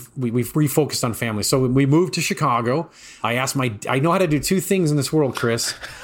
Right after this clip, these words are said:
Speaker 1: I know how to kill a cockroach, and I know how to broadcast a college
Speaker 2: <laughs>
Speaker 1: football game. I have no other talents in this
Speaker 2: No,
Speaker 1: world.
Speaker 2: that's funny.
Speaker 1: And so I, uh, I asked my dad, I said, "Listen, I, I need a job." And so I went back to work for his company, Mid Central.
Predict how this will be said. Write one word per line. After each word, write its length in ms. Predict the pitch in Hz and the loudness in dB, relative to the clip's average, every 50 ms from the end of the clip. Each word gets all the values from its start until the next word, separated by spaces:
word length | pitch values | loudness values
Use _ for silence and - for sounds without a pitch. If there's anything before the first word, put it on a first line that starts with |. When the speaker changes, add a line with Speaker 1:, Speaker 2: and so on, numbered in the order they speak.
| - - - - - | -12 -12 -10 -6 -4
Speaker 1:
I 60 | 135 | 0
know 140 | 131 139 139 | 2 2 2
how 60 | 151 | 2
to 60 | 151 143 | 2 0
kill 200 | - 160 156 135 | 2 2 0 0
a 60 | 123 | 0
cockroach, 840 | - 135 139 139 156 - - 180 185 202 208 202 - - - - - 127 123 - - - - | 0 0 0 0 0 0 0 0 0 0 -2 -4 -4 -6 -4 -4 -4 -4 -4 -6 -6 -4 -4
and 80 | 127 | -2
I 40 | 127 | 0
know 180 | 123 135 143 139 | 0 2 2 2
how 80 | 156 | 2
to 80 | 151 139 | 0 0
broadcast 520 | 117 135 139 147 143 - 165 151 151 - - | 0 0 0 0 0 0 0 0 0 -2 -4
a 20 | 127 | -4
college 440 | - 151 143 139 143 147 135 135 - | -2 0 0 2 2 2 0 -2 -4
Speaker 2:
<laughs> 0 | |
Speaker 1:
football 420 | 139 - - 165 135 - 123 110 107 | -8 -4 -4 -2 -2 0 -2 -2 0
game. 320 | 92 104 95 95 92 90 - - 131 123 - | -2 -2 -2 -2 -6 -4 -2 0 0 2 2
I 120 | 127 117 135 | 2 2 4
have 240 | 147 151 147 127 | 4 4 4 4
no 140 | 127 139 139 143 | 4 4 4 4
other 160 | 143 151 143 | 4 2 0
talents 440 | 139 131 139 127 127 131 123 - 117 | 0 0 -2 0 0 -2 -2 -2 0
in 60 | 117 | 2
this 140 | 117 120 123 | 4 4 6
Speaker 2:
No, 140 | 123 123 120 | 6 6 4
Speaker 1:
world. 280 | 120 117 117 117 117 | 4 4 2 2 2
Speaker 2:
that's 180 | 117 117 117 - | 0 0 -2 -2
funny. 260 | - - 113 113 110 110 | -2 -2 0 0 0 0
Speaker 1:
And 160 | 143 143 139 | 0 0 2
so 340 | - - - 175 151 151 127 | 0 2 2 4 4 4 2
I, 260 | 160 131 160 156 143 | 2 2 2 2 2
uh, 260 | 135 127 123 - - - - - - | 2 0 -2 -2 -6 -14 -20 -6 -2
I 60 | 123 131 | 0 0
asked 180 | 139 139 - | 0 0 0
my 80 | 143 131 | -2 0
dad, 200 | 113 135 131 131 127 | 2 2 2 2 0
I 20 | |
said, 180 | - - 120 117 | 0 0 0 0
"Listen, 280 | 127 127 - - 120 | 0 0 0 0 -2
I, 140 | 113 110 107 | -2 -2 -2
I 40 | 117 | -2
need 160 | 113 117 107 | 0 0 0
a 60 | 107 | 0
job." 440 | 95 104 101 98 101 101 101 104 - - | 0 0 0 2 0 0 -2 -4 -6 -6
And 100 | - 120 | -6 -4
so 160 | - - 131 | -2 0 0
I 60 | 120 120 | 2 2
went 180 | 127 131 127 | 0 0 0
back 220 | - 135 131 127 - | 0 -2 -2 0 0
to 80 | 135 | 0
work 240 | 120 127 135 131 131 | 2 2 2 0 -2
for 160 | - - 123 | -4 -2 0
his 160 | 123 131 - | 0 0 0
company, 300 | - 143 131 - 139 135 | -2 -2 -2 0 0 0
Mid 200 | 117 117 127 135 | 2 2 0 0
Central. 600 | 131 - - 117 110 107 - - 151 175 180 - | 0 -2 -2 -2 -2 -2 0 0 0 0 -2 -6